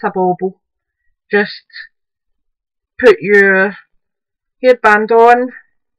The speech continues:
small bit of hot glue on it. Whoops a daisy,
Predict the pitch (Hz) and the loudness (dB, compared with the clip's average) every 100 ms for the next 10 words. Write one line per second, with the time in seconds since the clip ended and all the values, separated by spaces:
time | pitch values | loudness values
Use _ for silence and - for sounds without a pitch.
0 | _ _ _ _ _ _ _ _ _ _ | _ _ _ _ _ _ _ _ _ _
1 | - 240 233 226 - 185 208 190 _ - | -4 2 2 2 -2 0 0 -4 _ -6
2 | 226 233 - 220 233 233 220 220 226 - | 0 0 -2 -4 0 2 2 2 0 -2
3 | _ - _ _ _ _ _ - - - | _ -20 _ _ _ _ _ -20 -20 -20
4 | - _ _ _ _ _ - _ _ 202 | -20 _ _ _ _ _ -20 _ _ -18
5 | 202 208 208 196 | -10 -8 -8 -10